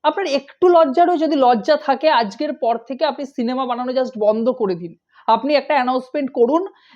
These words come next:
যে, "আমি সিনেমা বানানো থেকে রিটায়ারমেন্ট নিচ্ছি।" বহু বছর হয়েছে বাবার সম্পত্তি ভাঙিয়ে, বাবার জাতীয় সম্পদ, বাংলার জাতীয় সম্পদ ভাঙিয়ে আমি খেয়েছি, আমার পরিবার চলেছে। আপাতত আমি এই সমস্ত কিছু থেকে বিরতি নিচ্ছি, বিরতি নয়,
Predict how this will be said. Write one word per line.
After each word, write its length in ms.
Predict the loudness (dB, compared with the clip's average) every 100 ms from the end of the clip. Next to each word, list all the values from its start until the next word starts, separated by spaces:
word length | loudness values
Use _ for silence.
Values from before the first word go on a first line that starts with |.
| -6
যে, 300 | 2 4 2 0
"আমি 400 | -2 -2 -6 -10 _
সিনেমা 300 | -4 -2 0
বানানো 280 | 0 -2 -4
থেকে 140 | -4
রিটায়ারমেন্ট 500 | -4 0 0 2 -2
নিচ্ছি।" 300 | -4 -6 -8
বহু 340 | 2 2 4 4
বছর 400 | 4 2 0 2
হয়েছে 280 | 4 4 0
বাবার 260 | 2 0
সম্পত্তি 640 | -2 -6 -6 -8 -10 -8 -6
ভাঙিয়ে, 440 | -4 -4 2 0 0 _ _ _ _ _ _ _ _ -2
বাবার 300 | 2 4 4
জাতীয় 420 | 4 0 0 0
সম্পদ, 520 | 0 -2 -2 0 -2 0
বাংলার 380 | -2 -2 -4
জাতীয় 400 | -2 -4 -4 -6
সম্পদ 560 | -6 -6 -8 -6 -6 -6
ভাঙিয়ে 380 | -8 -8 -6 -4
আমি 160 | -4
খেয়েছি, 720 | -8 -4 -2 -2 -6 -8 -10 _
আমার 180 | -8 -6
পরিবার 400 | -2 -2 0 -4
চলেছে। 360 | -4 -2 0 0
আপাতত 380 | -2 -4 -4
আমি 200 | -4 -4
এই 60 | -8
সমস্ত 480 | -10 -10 -10 -12 -12
কিছু 220 | -12 -12
থেকে 120 | -12
বিরতি 340 | -8 -8 -8 -12
নিচ্ছি, 460 | -14 -14 -14 -14 _ -2
বিরতি 280 | 0 0 -2
নয়, 200 | -4